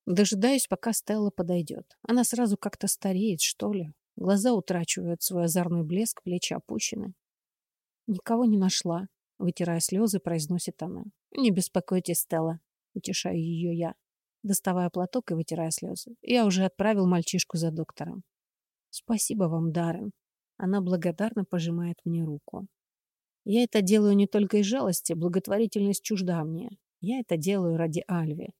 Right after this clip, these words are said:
чтобы завоевать ее любовь. Ради этого я готов перевернуть эту часть города и заставить уважать ее семью».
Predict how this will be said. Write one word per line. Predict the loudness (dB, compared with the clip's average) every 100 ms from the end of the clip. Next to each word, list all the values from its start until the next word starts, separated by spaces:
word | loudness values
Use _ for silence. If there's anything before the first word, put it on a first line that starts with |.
| _ _
чтобы | -16 -8 -2
завоевать | -2 0 -2 -2 -2 -4 -4
ее | -2 0
любовь. | 0 -2 -4 -6 _ _ _ _ _ _ -4
Ради | 0 4
этого | 4 4 4
я | 6 6
готов | 4 2 0 0
перевернуть | 2 2 2 2 4 2 -2 -12
эту | -8 -6 -4
часть | 0 0 0
города | 0 2 2 2
и | 2
заставить | 0 -4 -2 -2 0 -2
уважать | -2 -2 -4 -4
ее | -4 -4
семью». | -6 -6 -6 -8